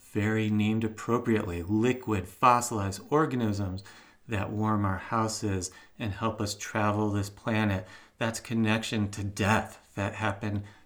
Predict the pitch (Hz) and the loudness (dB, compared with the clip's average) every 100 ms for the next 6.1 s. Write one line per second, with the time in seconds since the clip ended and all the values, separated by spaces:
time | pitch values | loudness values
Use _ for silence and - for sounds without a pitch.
0 | _ 110 107 107 110 104 98 101 107 107 | _ 2 4 4 2 0 0 0 0 0
1 | 107 92 90 101 - 143 147 - - - | 0 0 0 -2 2 4 4 0 -14 -20
2 | - 143 110 113 113 165 190 127 110 110 | -10 -8 -4 0 4 4 2 0 2 2
3 | 110 - - - 113 101 151 151 143 127 | 0 -8 -20 -12 -10 -2 0 0 0 2
4 | 110 104 120 185 277 240 87 - - - | 2 0 4 6 8 4 -4 -8 -16 -20
5 | _ _ - - _ - 113 107 110 113 | _ _ -20 -20 _ 0 2 2 2 0
6 | 101 | -4